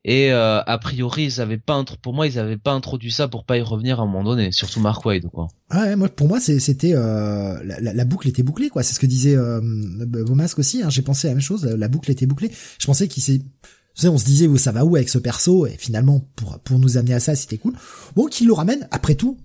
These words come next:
Speaker 2: pourquoi pas ? Finalement, ça lui donnera peut-être un petit peu plus d'utilité. Faudra voir, euh, ce que ça a donné. Mais je suis surpris et du coup un petit peu intrigué. Ça me, ça m'intéresse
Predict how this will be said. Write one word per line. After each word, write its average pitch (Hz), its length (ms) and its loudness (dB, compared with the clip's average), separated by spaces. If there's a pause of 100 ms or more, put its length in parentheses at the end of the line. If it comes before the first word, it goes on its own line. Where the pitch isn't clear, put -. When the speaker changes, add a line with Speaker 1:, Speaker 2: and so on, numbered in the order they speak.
Speaker 2:
pourquoi 185 220 0
pas ? - 240 -2 (220)
Finalement, 139 440 2
ça 160 160 0
lui 117 80 0
donnera 117 280 0
peut-être 156 260 -2
un 139 120 2 (240)
petit 143 140 0
peu 139 140 4
plus 151 240 0
d'utilité. 139 500 -4 (460)
Faudra 147 320 2
voir, 165 240 2
euh, 135 160 2
ce - 80 -4
que 156 60 0
ça 175 100 2
a 160 40 2
donné. 156 200 4
Mais 233 60 0
je - 60 2
suis 226 360 2 (500)
surpris 269 420 2
et 202 60 2
du 165 100 2
coup 302 160 0
un 285 80 2
petit 185 180 2
peu 311 120 -2
intrigué. 196 500 0
Ça - 160 2
me, 143 500 6
ça 139 160 2
m'intéresse - 520 -2